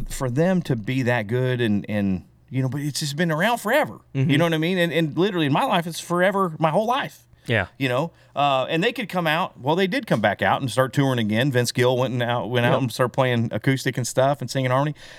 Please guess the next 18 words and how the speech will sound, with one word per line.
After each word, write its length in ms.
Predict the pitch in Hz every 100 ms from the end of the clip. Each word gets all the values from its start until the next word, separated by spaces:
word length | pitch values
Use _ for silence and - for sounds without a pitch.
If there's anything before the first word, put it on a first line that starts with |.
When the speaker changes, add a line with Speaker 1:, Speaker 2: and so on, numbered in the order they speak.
| - - _ -
Speaker 1:
whi-, 240 | 147 156
which 200 | 160 156 143
was, 140 | 131 110 -
I 120 | 123 147
would 140 | 135
have 80 | 113
loved 220 | 123 113
to 60 | 101
see 180 | 104 95
that. 320 | 95 92 - - -
You 120 | 117
know, 180 | 95 110 -
just 180 | 104 104
being 160 | 113 101
a 60 |
Vince 300 | 98 104 107
Gill 180 | - 107
fan, 480 | - 98 101 110